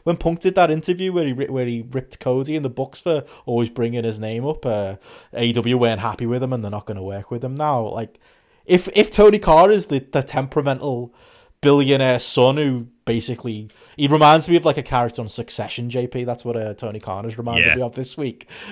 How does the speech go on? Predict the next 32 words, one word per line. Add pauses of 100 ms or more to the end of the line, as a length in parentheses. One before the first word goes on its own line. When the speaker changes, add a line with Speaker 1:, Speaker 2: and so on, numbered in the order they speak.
(120)
Speaker 1:
Uh,
and
he
is
throw-,
he
has
really
Speaker 2:
Kieran
Speaker 1:
thrown
his
Speaker 2:
Culkin. (120)
Speaker 1:
to,
yeah,
<laughs>
yeah, (120)
yeah. (260)
He's
very
Kieran
Culkin
or
one
of
his
bro
friends. (260)
Like,
you
feel
Speaker 2:
Mm-hmm.
Speaker 1:
like,